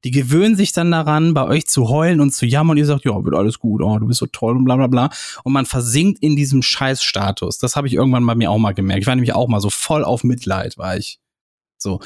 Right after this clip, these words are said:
bis ich irgendwann keinen Bock mehr hatte und mir wirklich wie so ein Junkie vorkam. So, und die Leute, die dir Mitleid geben, das sind deine Dealer. Und das müsst ihr euch,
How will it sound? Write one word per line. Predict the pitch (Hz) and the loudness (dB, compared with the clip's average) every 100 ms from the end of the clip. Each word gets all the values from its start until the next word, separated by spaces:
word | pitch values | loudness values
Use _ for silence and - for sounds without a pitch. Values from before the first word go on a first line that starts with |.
| - - | -14 -6
bis | 123 | -2
ich | |
irgendwann | 123 127 123 | 2 2 0
keinen | 131 120 | 0 0
Bock | 127 - | -2 0
mehr | 110 | 0
hatte | 101 101 107 | 0 0 0
und | |
mir | 107 104 | 2 0
wirklich | 127 117 117 | 0 -2 0
wie | |
so | 113 | 0
ein | 113 | 0
Junkie | 107 127 131 - - | 0 0 0 -2 -4
vorkam. | 98 95 - 98 95 _ _ _ _ _ _ _ _ - | -2 -4 -4 -4 -4 _ _ _ _ _ _ _ _ -8
So, | 127 | -6
und | 117 | -2
die | 226 | 0
Leute, | 226 220 196 | 2 0 0
die | 175 | 2
dir | 147 | 4
Mitleid | 175 311 220 208 175 | 4 2 0 0 0
geben, | 185 165 | 0 2
das | 160 147 | 0 0
sind | 151 | 0
deine | 127 123 | 0 0
Dealer. | 107 123 113 101 - | 0 0 2 0 -2
Und | 107 113 | -4 -2
das | 156 180 | -2 -2
müsst | - | -2
ihr | 156 | -2
euch, | 135 | -2